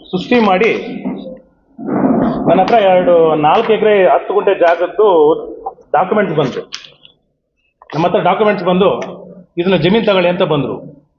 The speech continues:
ನಾನಂದೆ, "ಇದು ಬೋಗಸ್ ಇದೆಯಪ್ಪ, ಇದು ಬೇಡ" ಅಂತ ವಾಪಸ್ ಕಳಿಸ್ದೆ ನಾನು. ಮತ್ತೆ, "ಇಲ್ಲ, ಇಷ್ಟು ಕೊಡಿ, ಅಷ್ಟು ಕೊಡಿ" ಅಂತ ನನ್ನ ಹತ್ರ ಡಿಮ್ಯಾಂಡ್ ಇಟ್ರು. ನಾನು, "ಇಲ್ಲ, ಕೊಡಕ್ಕಾಗಲ್ಲ" ಅಂತಂದೆ.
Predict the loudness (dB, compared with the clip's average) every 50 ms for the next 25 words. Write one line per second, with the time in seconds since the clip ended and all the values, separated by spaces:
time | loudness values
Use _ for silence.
0 | _ _ _ _ _ _ _ -2 0 0 0 2 0 0 2 2 2 0 -2 -4
1 | -6 -12 -14 -10 -8 -2 -2 0 0 0 0 0 2 2 0 -2 -2 -2 -2 0
2 | 0 0 0 0 -2 -4 -4 0 2 2 2 4 2 0 2 0 0 2 2 2
3 | 0 -2 -4 -2 -2 -2 -2 -4 -6 -6 -8 -10 -14 -16 -20 _ _ _ _ _
4 | _ _ _ _ _ _ _ _ -18 -14 -6 -4 -4 -2 0 0 0 2 2 2
5 | 2 2 2 0 -2 -4 -2 -2 0 2 2 2 0 0 -2 -2 0 0 2 0
6 | 0 0 0 0 0 0 0 0 0 2 0 2 0 0 0 -2 -4 -6 -10 -12
7 | -16 -18 -20 -20 -20 _ _ _ _ _ _ _ _ _ _ _ _ -6 -2 -2
8 | 0 0 0 0 0 0 0 0 0 0 0 0 2 0 0 0 -2 -4 -6 -6
9 | -6 -8